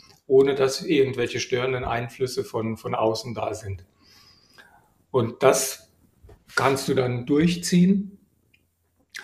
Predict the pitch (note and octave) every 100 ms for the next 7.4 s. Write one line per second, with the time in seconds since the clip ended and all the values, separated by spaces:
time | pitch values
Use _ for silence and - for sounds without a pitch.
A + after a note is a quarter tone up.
0 | - - A2+ B2+ C3 C3 B2+ A#2+ A#2 A#2
1 | D#3+ F3 D3+ B2+ - - - - - -
2 | _ A2+ B2 C3 C#3+ A2+ B2 - C3 -
3 | B2+ A#2 A#2+ B2 A#2+ - _ _ _ _
4 | _ _ _ _ _ - A2 A#2 B2 B2
5 | - - A2+ A#2+ A#2+ - - C3 C3 -
6 | B2+ B2 C3 C3 - _ - - D3+ -
7 | - A2+ - -